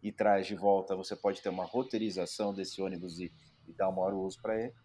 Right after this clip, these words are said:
E o transporte escolar, que é um, uma área relativamente recente, tem cerca de dois anos, mas,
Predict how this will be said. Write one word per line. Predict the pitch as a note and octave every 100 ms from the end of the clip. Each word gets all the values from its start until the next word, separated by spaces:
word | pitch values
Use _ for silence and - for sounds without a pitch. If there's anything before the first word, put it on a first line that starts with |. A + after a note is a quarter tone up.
| _ _ -
E | F#3+
o |
transporte | F#3+ F3 E3+ E3
escolar, | - G3 B2 A2 - -
que | F2+
é | E2+
um, | F2 E2+ D#2 - _ _
uma | E2 E2+
área | F2 F2
relativamente | F#2+ F#2+ G2+ F#2+ F#2 G#2
recente, | G#2+ - G2+ A#2+ B2+ - _ _ _ _ _ _
tem | E2
cerca | - F2 G2
de | F#2
dois | F2+ G2+ G2 F#2+
anos, | F#2+ A2 A2
mas, | A2 G#2+ G2+